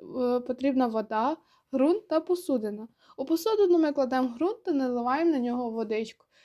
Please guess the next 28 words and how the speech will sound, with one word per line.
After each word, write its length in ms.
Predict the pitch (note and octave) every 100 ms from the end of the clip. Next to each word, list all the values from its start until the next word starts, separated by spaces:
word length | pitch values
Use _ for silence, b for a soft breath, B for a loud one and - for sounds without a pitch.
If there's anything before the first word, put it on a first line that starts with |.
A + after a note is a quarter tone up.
| b
Діти, 320 | A#3+ C#4+ C#4+
які 280 | B3 A#3+ -
у 40 |
вас 140 | F#4+ F#4
вийшли 400 | D#4 D4+ D4+ C#4+
результати? 720 | C4+ C4 C4 A#3 G#3 G#3 A3 - _ _ _
Молодці, 580 | B3+ D4+ F#4 F#4 D4 B3 B3+
усі 440 | A#3+ - F4 G4+ - -
гарно 460 | B3+ C4 C4+ C#4+
працюєте, 720 | C4+ C4+ B3+ B3+ A#3 A#3 A3+
всі 220 | A3+ - E4+
виконали 640 | D4+ D#4+ D4+ C#4+ B3+ A#3+
наш 340 | A#3 B3+ - C4 - _
дослід 420 | B3+ B3 A#3+ A3+ -
і 180 | C#4
виконуємо 560 | B3+ B3 D4+ G4 F#4+ E4+
наш 380 | C4 C4 C#4+ -
останній 500 | - C#4+ - A#3 A#3+
дослід. 480 | A3+ G#3+ G#3+ A3+ A3+ - b b b b b
У 100 | B3+
цьому 320 | B3+ A4 A4
досліді 520 | G4 G4 G4+ F4 D4 D4
ми 140 | C#4+
маємо 380 | C4+ C#4 C#4 A#3+
дослідити, 760 | A#3+ A#3+ - B3 A#3+ E4+ F4+
чи 180 | - C4+
вологість 640 | B3 D4 F#4+ F#4+ E4+ - -
у 300 | C#4+ D4